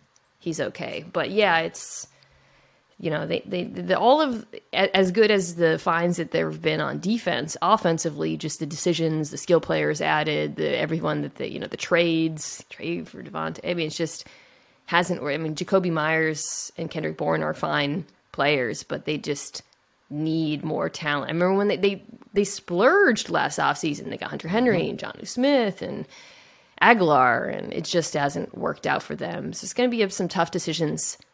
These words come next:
Speaker 1: to be made next year, including the quarterback position. Um, so yeah, it's, uh, that's, that's gonna be tricky. They gotta get that right, um,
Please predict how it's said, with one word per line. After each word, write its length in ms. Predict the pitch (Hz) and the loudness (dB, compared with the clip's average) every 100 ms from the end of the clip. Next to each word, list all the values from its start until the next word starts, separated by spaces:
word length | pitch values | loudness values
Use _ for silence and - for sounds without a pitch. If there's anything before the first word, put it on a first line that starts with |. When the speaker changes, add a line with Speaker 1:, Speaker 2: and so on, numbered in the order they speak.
| - | -8
Speaker 1:
to 100 | 175 | -2
be 140 | 165 | 0
made 360 | 156 156 151 156 | 2 2 2 2
next 380 | 151 143 - - | 0 -2 -6 -2
year, 400 | 156 147 143 - _ _ | 0 2 0 -4 _ _
including 380 | - - 185 170 | -4 2 2 2
the 40 | 151 | 2
quarterback 480 | 165 156 147 143 - | 0 2 2 0 -2
position. 600 | 160 160 - 151 165 170 _ _ - _ - | -4 -2 0 -2 -2 -6 _ _ -20 _ -6
Um, 580 | 147 - - 127 160 156 _ _ - | -6 -6 -8 -10 -12 -16 _ _ -12
so 140 | - | -4
yeah, 220 | 160 156 135 | 0 2 0
it's, 180 | - | -2
uh, 220 | 175 156 - | 0 0 0
that's, 260 | 175 175 - | 0 0 2
that's 280 | 196 196 - | 4 4 2
gonna 180 | 196 | 2
be 140 | 185 175 | 2 0
tricky. 340 | - 175 147 | 2 0 0
They 120 | 143 | -2
gotta 180 | 151 165 | 2 4
get 160 | 170 - | 4 2
that 200 | 156 - | 2 2
right, 400 | 143 143 131 - - _ _ _ _ | 2 2 0 -4 -20 _ _ _ _
um, 600 | 147 139 139 139 - 151 | 0 0 0 -6 -10 -12